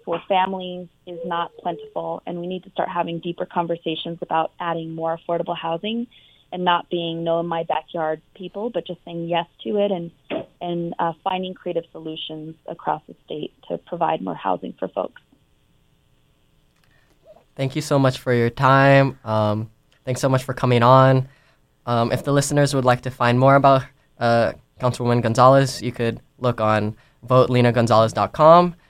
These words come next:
Speaker 2: And, um, any closing, uh, thoughts, uh, Councilwoman?
Speaker 1: Yeah.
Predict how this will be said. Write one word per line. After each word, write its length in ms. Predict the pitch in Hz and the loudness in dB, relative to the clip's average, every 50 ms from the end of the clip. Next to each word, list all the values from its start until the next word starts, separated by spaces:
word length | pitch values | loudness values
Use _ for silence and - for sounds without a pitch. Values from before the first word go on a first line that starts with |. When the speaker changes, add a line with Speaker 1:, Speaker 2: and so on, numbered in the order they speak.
| _ _ _ _ - | _ _ _ _ -6
Speaker 2:
And, 260 | 113 113 113 113 113 | -4 -2 0 0 0
um, 280 | 113 113 110 110 107 - | 2 0 0 0 -2 -2
any 260 | - 123 127 131 127 | 0 2 2 2 2
closing, 800 | 123 - - 135 139 131 139 135 131 131 127 127 127 127 131 131 - _ _ _ _ 120 | 0 -2 -2 -2 -2 0 0 2 2 2 2 0 0 -2 -4 -6 -8 _ _ _ _ -8
uh, 240 | 117 117 117 113 | -4 -4 -4 -4
thoughts, 580 | 117 - - 143 151 156 - - - - - - _ _ _ _ _ _ _ _ _ | -6 -6 -2 -2 -2 -2 -2 -8 -18 -20 -20 -20 _ _ _ _ _ _ _ _ _
uh, 80 | 131 139 | -14 -10
Councilwoman? 480 | - - 143 143 - 165 170 175 170 - | -6 -4 -4 -4 -4 -4 -4 -4 -4 -4
Speaker 1:
Yeah. 260 | 214 214 240 269 | -2 0 0 0